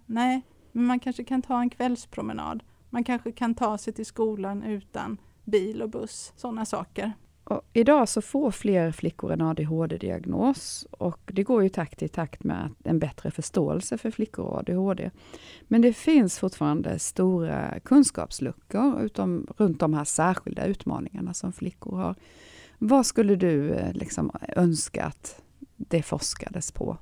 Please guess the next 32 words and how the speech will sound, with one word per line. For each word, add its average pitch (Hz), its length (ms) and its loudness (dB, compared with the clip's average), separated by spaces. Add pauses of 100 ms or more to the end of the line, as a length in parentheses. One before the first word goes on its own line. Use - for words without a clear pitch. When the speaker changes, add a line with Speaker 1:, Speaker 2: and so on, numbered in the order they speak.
Speaker 2:
runt 165 280 -4
flickor - 420 -10
och - 160 -4
A - 60 -10
D 165 60 -6
H 190 280 -8
D? - 80 -20 (360)
Speaker 1:
Så - 140 -8
jag 196 120 -6
tycker 226 220 -6
det 294 100 -2
finns 240 300 -2
flera 214 460 -4
saker 220 500 -6
som, 208 380 -2
eh, 202 340 -6
är 202 140 -4
viktiga. 214 580 -4
Jag 214 140 -4
tycker 247 500 -2
hormonerna 233 920 2
till - 120 -12
exempel, 220 540 -6 (680)
det 226 60 0
här 208 280 0
med 196 200 0
att - 200 -10
flickorna 220 600 -6
får 208 240 -2
så 202 160 -8
mycket 208 420 -4
problem 220 640 -2